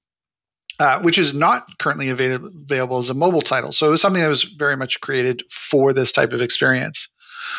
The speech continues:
Um, and the beta test uses the Netflix game controller. So, uh,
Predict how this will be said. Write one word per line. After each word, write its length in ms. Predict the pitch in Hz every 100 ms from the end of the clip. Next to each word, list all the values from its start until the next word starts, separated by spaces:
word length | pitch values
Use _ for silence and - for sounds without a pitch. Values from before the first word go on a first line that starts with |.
| - - -
Um, 300 | 156 156 156 -
and 140 | 175
the 80 | 160
beta 320 | 180 233 254
test 640 | - 143 139 - - - 139
uses 640 | 127 170 196 170 143 135
the 120 | 151
Netflix 480 | 139 143 - 143 -
game 220 | 135 127
controller. 540 | - 131 - 139 -
So, 520 | 139 143 127 123 123 -
uh, 440 | 131 131 127 131